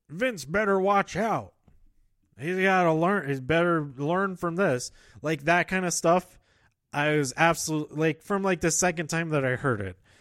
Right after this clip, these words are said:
which is probably, like, on, on, on Friday morning. Um,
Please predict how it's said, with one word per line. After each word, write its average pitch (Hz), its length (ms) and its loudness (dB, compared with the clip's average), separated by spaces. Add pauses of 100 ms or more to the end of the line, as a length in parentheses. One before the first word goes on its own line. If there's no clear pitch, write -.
(160)
which 113 200 -14
is 127 120 -6
probably, 135 380 4
like, 123 280 4
on, 117 360 -6 (300)
on, 131 120 -18 (120)
on 120 140 -10
Friday 131 460 -4
morning. 113 500 -8 (640)
Um, 120 800 0